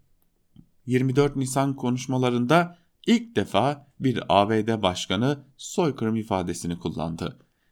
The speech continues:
Elbette ki emperyalistler Ermenileri sevdikleri, onları, onlara yapılan zulme çok üzüldükleri için değil, bölgedeki çıkarların gereği olarak kullanmak için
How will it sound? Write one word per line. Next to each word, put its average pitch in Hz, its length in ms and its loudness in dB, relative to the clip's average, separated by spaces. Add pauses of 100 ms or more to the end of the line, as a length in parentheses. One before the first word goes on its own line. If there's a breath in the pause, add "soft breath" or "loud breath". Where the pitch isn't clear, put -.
(100)
Elbette 165 440 2
ki 156 100 -4
emperyalistler 139 880 0
Ermenileri 131 540 2
sevdikleri, 131 800 2 (280 loud breath)
onları, 139 640 2 (260 soft breath)
onlara 147 340 4
yapılan 120 360 4
zulme 127 600 0
çok 156 220 0
üzüldükleri 117 500 0
için 120 300 -2
değil, 113 300 2 (200 loud breath)
bölgedeki 104 540 2
çıkarların 87 580 0
gereği 110 320 4
olarak 87 340 2
kullanmak 101 480 -2
için 151 320 0